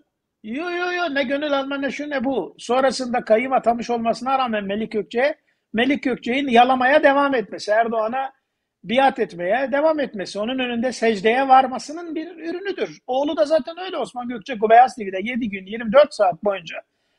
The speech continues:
Erdoğan'ı yalamakla geçti adamın bütün yayınları o şeyde. Dolayısıyla onun ödülünü aldı. Ya Erdoğan şöyle diyor,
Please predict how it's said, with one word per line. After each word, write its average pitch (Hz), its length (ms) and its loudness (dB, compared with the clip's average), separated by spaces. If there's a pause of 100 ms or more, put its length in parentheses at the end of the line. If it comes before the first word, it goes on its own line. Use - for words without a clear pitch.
(180)
Erdoğan'ı 247 520 6
yalamakla 330 560 2
geçti 190 480 -2
adamın 180 380 -4
bütün 269 260 -4
yayınları 190 480 0
o 180 200 -8 (300)
şeyde. 156 420 -8 (580)
Dolayısıyla 254 420 2
onun 415 240 0
ödülünü 370 300 2
aldı. 165 500 0 (340)
Ya 202 160 8
Erdoğan 339 420 4 (220)
şöyle 240 420 2
diyor, 170 280 0